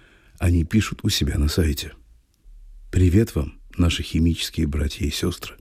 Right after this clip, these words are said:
Ожидание закончено. Новый сингл «Chemical Brothers» прибыл. Слушайте нашу новую песню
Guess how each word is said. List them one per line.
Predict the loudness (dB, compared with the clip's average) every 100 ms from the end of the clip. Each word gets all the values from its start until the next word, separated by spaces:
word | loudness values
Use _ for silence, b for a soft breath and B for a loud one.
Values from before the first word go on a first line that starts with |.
| _ b b b b b b
Ожидание | 0 4 4 4 6 4 4
закончено. | 0 -2 -4 -6 -10 -18 -20 b b b b b
Новый | 2 4 4
сингл | 2 2 2 2 -2
«Chemical | -2 -2 -2 -2 -2
Brothers» | 0 2 0 -4 -16 b b
прибыл. | -2 0 0 -6 -12 _ B B B B B B -8
Слушайте | 0 2 2 2 0 0 -4 B B 2
нашу | 2 4 2
новую | 4 4 2 2
песню | 0 2 0 0